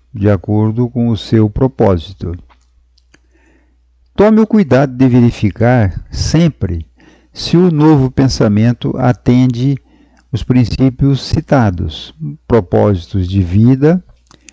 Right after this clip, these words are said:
equilíbrio do ser, o bem da sociedade, o devido valor moral. Reflexão, recolhimento, modificação,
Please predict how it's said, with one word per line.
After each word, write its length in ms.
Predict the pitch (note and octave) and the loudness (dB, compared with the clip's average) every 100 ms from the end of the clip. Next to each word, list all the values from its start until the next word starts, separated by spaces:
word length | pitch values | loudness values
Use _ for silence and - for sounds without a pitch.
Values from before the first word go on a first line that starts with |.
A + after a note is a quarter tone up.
| _ _ _ _ _ _ _ - | _ _ _ _ _ _ _ 0
equilíbrio 680 | B2 - A#2 A2+ A2 G2+ F#2+ | 0 2 0 2 2 0 -2
do 160 | G2 | -4
ser, 680 | - - G2+ G#2 C3+ D#3 E3 - - _ _ _ _ _ _ _ _ _ - | -6 -2 2 4 4 2 -2 -8 -20 _ _ _ _ _ _ _ _ _ -4
o 120 | A#2+ | 0
bem 280 | A#2 C3 A2+ | 2 2 2
da 100 | G2+ | 0
sociedade, 1120 | - G#2 - G2 E2+ F2+ G#2+ A#2+ B2 D3+ D3 - _ _ _ _ - | 0 -2 0 -2 -2 -2 0 -2 -2 -6 -6 -14 _ _ _ _ -6
o 100 | A2+ | -2
devido 560 | A2 B2 G2 A#2+ B2+ B2+ | 2 2 2 2 2 0
valor 360 | C3+ C3 B2+ | 0 2 2
moral. 440 | C3+ C#3 A#2+ F2+ D#2+ - - _ _ _ _ _ _ - - _ _ _ _ - | 2 2 2 0 -4 -10 -20 _ _ _ _ _ _ -20 -20 _ _ _ _ -2
Reflexão, 880 | D#3 D#3+ F#3+ F#3 - - A#2 F2 D#2+ - _ _ _ _ _ | 0 0 0 -2 -2 -2 -2 -2 -8 -20 _ _ _ _ _
recolhimento, 920 | B2+ C3 D#3 D#3 D3 B2+ F#2+ - - - _ _ _ _ _ _ _ _ | -2 0 2 2 2 2 0 -4 -16 -20 _ _ _ _ _ _ _ _
modificação, 1040 | G#2+ D3+ E3 D3 E3 F3+ C#3+ - A2+ F2+ | -2 0 0 -2 -2 0 0 0 0 -2